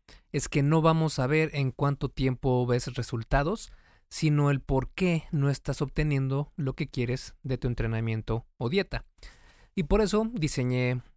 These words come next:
lo que le di el nombre de el diagrama de tu estado físico mental.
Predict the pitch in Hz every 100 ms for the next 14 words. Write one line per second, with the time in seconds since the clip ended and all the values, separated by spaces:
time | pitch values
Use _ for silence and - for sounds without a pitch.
0 | _ - 135 - 127 120 117 - _ _
1 | _ _ _ _ - 120 117 123 123 143
2 | 127 123 135 127 139 - - - _ 135
3 | 120 123 120 135 131 127 117 120 - 139
4 | 123 123 - 127 127 - 113 110 113 147
5 | 135